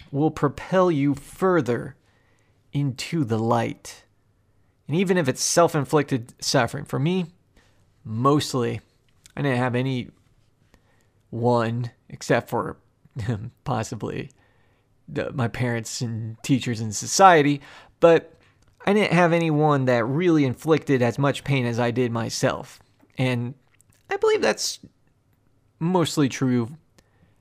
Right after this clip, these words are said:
for individuals of this nature, where I was just thinking thoughts of negative, going way into the negativity to a delusional, distrusting negativity.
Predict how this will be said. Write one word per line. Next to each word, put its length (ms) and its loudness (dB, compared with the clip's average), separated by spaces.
for 680 0
individuals 840 -4
of 80 -14
this 220 -10
nature, 380 -6
where 180 4
I 100 8
was 180 2
just 260 -2
thinking 340 -4
thoughts 640 -4
of 300 -2
negative, 420 0
going 300 0
way 360 4
into 180 0
the 80 0
negativity 680 -2
to 120 0
a 80 0
delusional, 760 0
distrusting 560 4
negativity. 560 -2